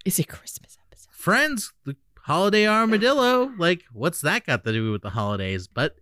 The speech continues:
Speaker 2: it is a Christmas episode.
Speaker 1: Like, what, what determines whether or not it's a Christmas film? Is there, like, uh, I, that's a genuine question. What do you guys think? What are things that people say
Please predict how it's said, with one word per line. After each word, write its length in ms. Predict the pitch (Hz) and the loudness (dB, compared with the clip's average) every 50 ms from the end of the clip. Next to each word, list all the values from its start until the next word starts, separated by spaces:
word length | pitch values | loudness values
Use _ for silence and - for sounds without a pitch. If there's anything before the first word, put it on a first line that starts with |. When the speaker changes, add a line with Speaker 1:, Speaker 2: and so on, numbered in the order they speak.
| - | -14
Speaker 2:
it 220 | - 123 127 - - | -10 -10 -10 -6 -4
is 240 | 123 143 156 143 | -2 -2 -2 -2
a 80 | 131 131 | -4 -8
Christmas 520 | - - - 151 156 - - 147 151 - - | -12 -8 -6 -6 -6 -6 -6 -10 -10 -8 -8
episode. 560 | 160 175 - 160 - - - 87 85 - - | -8 -8 -10 -12 -12 -10 -10 -10 -10 -6 -4
Speaker 1:
Like, 160 | 262 269 226 | -4 -2 -2
what, 380 | 226 214 214 247 277 330 339 - - - - | -2 0 0 2 0 0 -2 -6 -12 -14 -8
what 340 | 226 220 254 294 339 320 220 - - - _ - - - | -4 -2 0 0 0 -2 -4 -10 -20 -20 _ -20 -12 -8
determines 840 | - 269 214 - - - - 240 247 254 254 262 240 226 214 190 | -6 -6 -6 -8 -10 -8 -6 -6 -4 -4 -2 -2 -2 -2 -2 -4
whether 340 | 180 190 196 202 202 214 208 | -4 -4 -4 -2 0 0 0
or 40 | 202 | 0
not 200 | 190 185 190 190 | 0 -2 -4 -4
it's 140 | 185 - - | -6 -6 -8
a 40 | - | -8
Christmas 380 | - 202 202 - 214 190 - | -4 -4 -4 -4 -4 -8 -8
film? 320 | - - 135 101 101 110 - _ _ _ _ - | -8 -10 -10 -10 -10 -12 -14 _ _ _ _ 0
Is 220 | - 175 185 175 - | 2 2 2 2 0
there, 480 | 135 143 147 147 147 139 131 131 - _ _ _ _ - | -2 0 0 0 0 0 -2 -4 -6 _ _ _ _ -2
like, 180 | - 233 240 214 - - | 0 2 2 0 0 -6
uh, 220 | 254 254 254 240 196 _ - - | -6 -6 -6 -8 -12 _ -6 -4
I, 100 | 240 240 | -2 0
that's 220 | 220 294 294 - | 0 0 2 2
a 80 | 311 262 | 4 4
genuine 440 | 269 269 285 302 302 294 262 233 | 6 4 4 4 2 2 2 0
question. 580 | 208 - 240 302 - - - - 120 78 - - - - - | 0 0 -4 -2 -4 -4 -2 -2 -4 -4 -6 -12 -18 -16 -6
What 120 | - 208 226 | 0 2 2
do 60 | 269 | 2
you 100 | 269 247 | 2 2
guys 280 | 254 254 269 262 - | 0 -2 -2 -4 -6
think? 420 | - - 262 254 226 240 - - - _ _ _ _ _ _ _ | -6 -6 -4 -4 -4 -6 -6 -10 -20 _ _ _ _ _ _ _
What 160 | - 233 277 320 | -4 0 2 4
are 80 | 339 | 4
things 320 | 330 - 320 320 320 311 - | 4 2 2 0 0 2 0
that 160 | 330 311 - | 0 -2 -2
people 360 | - 277 262 247 262 254 247 | -2 -2 -2 0 -2 -4 -4
say 760 | - - - - 233 233 262 262 214 170 147 127 117 135 160 | -4 -6 -4 -2 -2 0 0 0 -2 -2 -2 -2 -4 -6 -10